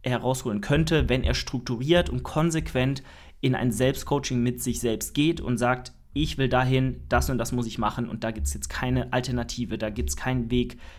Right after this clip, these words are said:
zwei, da gibt's kein, ich mach mal weniger oder ich mach mal das nicht so ernsthaft“, sondern du hast dein Ziel,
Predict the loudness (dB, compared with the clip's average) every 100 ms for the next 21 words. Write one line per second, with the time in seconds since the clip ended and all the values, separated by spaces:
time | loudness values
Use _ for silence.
0 | -14 0 4 6 4 2 0 0 0 0
1 | 0 0 2 0 2 4 4 4 2 0
2 | 0 -2 -2 -2 -2 -2 -2 0 2 2
3 | 2 -2 -2 -2 0 -2 -2 -2 -2 -4
4 | -2 0 2 0